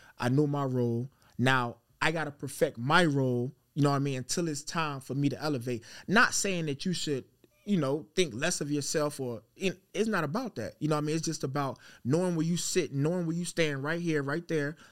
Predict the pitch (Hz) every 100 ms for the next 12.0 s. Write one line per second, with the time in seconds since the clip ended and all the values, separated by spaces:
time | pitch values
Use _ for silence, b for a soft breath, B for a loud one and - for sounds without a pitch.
0 | - 143 139 139 147 147 131 143 156 139
1 | 147 - 170 147 135 160 147 143 B B
2 | - 147 147 151 143 120 131 165 160 -
3 | 165 151 143 151 135 - 185 110 156 170
4 | 170 180 - 160 151 175 147 143 165 160
5 | 143 127 104 B B - 127 156 180 160
6 | 175 160 165 160 175 123 147 170 214 185
7 | - 180 160 B B 147 147 175 180 170
8 | 156 143 151 151 135 131 156 147 143 131
9 | - 202 175 107 - 135 143 139 135 160
10 | 170 143 104 B B B B _ 135 220
11 | 214 185 - 185 160 233 240 180 123